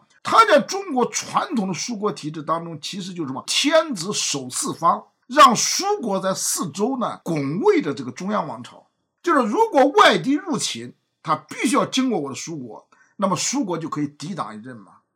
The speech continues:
因此呢，蒋经国在讲的就是属国对过去的中国来讲就是一个具有国防防御的功能。但是等到近代西方人来了之后呢，两次战争一打，一看这个属国是毫无意义。一八四零年鸦片战争打的时候，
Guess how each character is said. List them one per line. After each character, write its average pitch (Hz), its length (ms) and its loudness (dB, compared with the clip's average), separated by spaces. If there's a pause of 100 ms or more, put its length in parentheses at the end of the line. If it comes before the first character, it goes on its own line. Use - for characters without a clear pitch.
(140)
因 320 300 -4
此 190 180 -4
呢， 165 140 -6 (120)
蒋 202 280 2
经 339 240 -2
国 196 180 -10
在 175 160 -2
讲 110 300 -12
的 120 80 -12
就 127 100 -10
是 120 100 -10
属 - 320 -8 (200)
国 165 180 -6
对 165 160 -4
过 277 400 0
去 240 160 -4
的 160 80 -6
中 160 220 -10
国 135 100 -8
来 120 140 -12
讲 82 260 -16
就 208 180 0
是 147 140 -4
一 139 60 2
个 127 140 -8
具 175 200 -10
有 139 120 -4
国 214 200 -6
防 151 180 -6
防 123 300 -10 (100)
御 359 60 -6
的 196 60 -6
功 117 240 -14
能。 - 80 -20 (300)
但 - 160 4
是 381 60 2
等 269 160 0
到 330 80 6
近 403 320 -2
代 277 160 4
西 - 280 0
方 285 220 6
人 208 200 -2
来 151 180 0
了 226 140 -2
之 - 120 -8
后 220 280 -8
呢， 131 100 -6 (220)
两 196 400 6
次 339 160 -4
战 302 200 6
争 233 160 0
一 220 140 2
打， - 300 -8 (260)
一 190 160 -2
看 - 260 4
这 202 60 0
个 151 80 -4
属 262 300 0
国 170 160 -4
是 - 80 -2
毫 - 320 -2 (200)
无 240 60 2
意 151 80 -2
义。 113 320 -8 (280)
一 208 100 -2
八 214 180 4
四 247 160 -2
零 220 160 0
年 196 140 0
鸦 175 100 2
片 190 160 0
战 160 100 -4
争 160 120 -8
打 131 120 -2
的 131 60 -4
时 143 60 -2
候， 139 100 -8